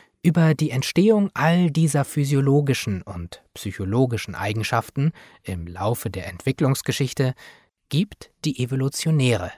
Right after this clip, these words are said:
Psychologie Auskunft. Sie basiert auf einer der wichtigsten Einsichten der Wissenschaft überhaupt, dass sich alles Leben stets optimal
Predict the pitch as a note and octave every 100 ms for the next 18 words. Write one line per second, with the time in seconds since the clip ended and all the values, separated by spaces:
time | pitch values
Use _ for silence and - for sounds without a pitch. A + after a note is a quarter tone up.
0 | _ - A2 - G2 F2+ G2 F#2 - F2+
1 | - - - - - _ _ _ _ _
2 | _ _ - - - C#3 B2+ D#3+ D3 D3+
3 | B2+ C3 B3+ - F3 F#3 - E3 D3+ D3
4 | C#3+ C#3 B2 F3 - - E3+ - - D#3
5 | B2 C3 C3+ A2+ G#2+ - G#2 G2+ F#2 A#2
6 | A2+ - G#2+ - G#2+ G#2 A2+ G2 - -
7 | - _ _ - - - E3 - - -
8 | A#3+ A#3 - D3 D#3 D3+ D#3 - - -
9 | - G3 G#3+ - - - - G#2 G#2+ A2+